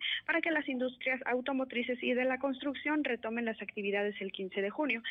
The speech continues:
En ese sentido, Sánchez Morales dijo que va a respetar la postura de las autoridades. Sin embargo, está a la espera de conocer los detalles de este decreto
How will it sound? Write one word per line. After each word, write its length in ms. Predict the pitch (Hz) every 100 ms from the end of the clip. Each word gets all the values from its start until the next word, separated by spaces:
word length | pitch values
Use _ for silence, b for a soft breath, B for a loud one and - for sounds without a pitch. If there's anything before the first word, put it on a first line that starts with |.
| B B
En 140 | 233 240
ese 180 | 233 247
sentido, 400 | 240 233 240 247 247
Sánchez 260 | 254 269 254
Morales 380 | 226 233 247 269 B B -
dijo 220 | 285 330
que 140 | 269
va 100 | 233
a 40 | 254
respetar 480 | 269 254 214 208 254
la 100 | 285
postura 400 | - 226 233 233
de 100 | 220
las 220 | 220 226
autoridades. 600 | 233 233 247 262 302 285 - B -
Sin 140 | 339
embargo, 460 | 359 311 277 254 285
está 260 | 233 - 269
a 60 |
la 100 | 285
espera 380 | 262 - 247 269
de 100 | 226
conocer 520 | - 208 202 - 262
los 180 | 302 294
detalles 500 | 220 202 220 226 247
de 140 | 202
este 200 | 220 -
decreto 480 | 262 262 269 262 302